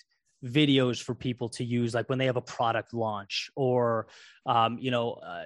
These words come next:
something for their website or, um, the beginning of,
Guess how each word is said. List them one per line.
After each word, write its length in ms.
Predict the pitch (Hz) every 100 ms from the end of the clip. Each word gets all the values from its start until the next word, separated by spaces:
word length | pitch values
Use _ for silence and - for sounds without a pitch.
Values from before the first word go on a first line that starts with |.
| 107
something 380 | - 156 147 135
for 140 | 135
their 140 | 120
website 720 | 117 123 120 - 123 110 110 -
or, 540 | 135 127 120 117 113 - _ _ _ _ 117
um, 400 | 120 117 117 117
the 100 | 131
beginning 560 | 131 120 147 143 135
of, 500 | 135 131 123 120 117